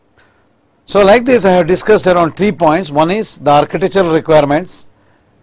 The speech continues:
Next one is the placing of reinforcement. Then number three,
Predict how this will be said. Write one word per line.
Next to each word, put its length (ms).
Next 260
one 160
is 220
the 120
placing 380
of 160
reinforcement. 680
Then 160
number 180
three, 380